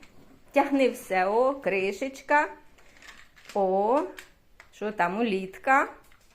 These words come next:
Угу. М, а вав побігла. Побігла. Да.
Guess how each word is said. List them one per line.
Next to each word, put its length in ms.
Угу. 840
М, 160
а 120
вав 340
побігла. 680
Побігла. 1000
Да. 460